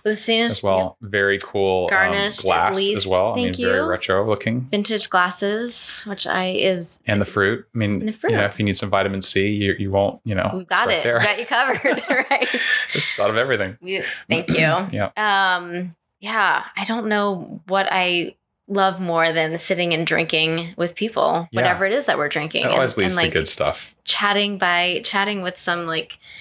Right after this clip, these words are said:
Speaker 1: great drinks about great things with great people. So here we are. Um,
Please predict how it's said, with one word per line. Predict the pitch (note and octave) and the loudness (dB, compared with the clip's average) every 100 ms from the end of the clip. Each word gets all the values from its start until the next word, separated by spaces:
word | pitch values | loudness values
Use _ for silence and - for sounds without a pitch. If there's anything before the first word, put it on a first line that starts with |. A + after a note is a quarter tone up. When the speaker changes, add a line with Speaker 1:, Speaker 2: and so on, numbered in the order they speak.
| - - | -20 -4
Speaker 1:
great | G#3 G3+ | -2 0
drinks | F#3+ F#3+ F3+ - - | 0 -2 -4 -6 -6
about | F3+ E3+ E3+ | -4 -2 -2
great | F3 E3 | -4 -4
things | - E3+ E3 E3 D#3+ - | -6 -6 -6 -6 -6 -6
with | D#3+ | -6
great | - - - | -2 -2 -2
people. | - - - | -8 -4 -2
So | - E3 - | 2 2 0
here | G3 G#3+ | -2 0
we | G#3 | 2
are. | D#3 E3 - - - - - | 2 0 -4 -16 -12 -10 -4
Um, | A3 A#3 A#3 A3 G#3+ G3 F#3+ | 0 2 2 0 -2 -4 -6